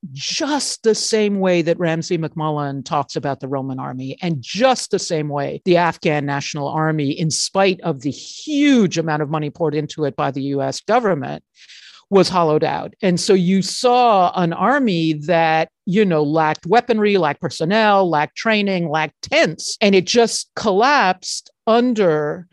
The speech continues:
you know, the not very significant offensive mounted by Russia and its proxies. And you see the difference today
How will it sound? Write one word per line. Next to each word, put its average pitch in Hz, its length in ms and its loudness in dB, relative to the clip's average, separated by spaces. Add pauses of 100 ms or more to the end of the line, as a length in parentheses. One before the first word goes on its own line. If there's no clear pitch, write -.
(460)
you 220 160 4
know, 165 280 4
the 156 680 2 (100)
not 247 480 2
very 156 1000 2 (120)
significant 180 1300 0
offensive - 800 -2 (200)
mounted 175 460 0
by 156 160 0
Russia 147 360 0
and 139 180 -2
its 135 120 -8
proxies. - 720 -8 (260)
And 208 200 4
you 220 100 4
see 320 240 2
the 247 140 2
difference 277 640 -2
today 175 840 -2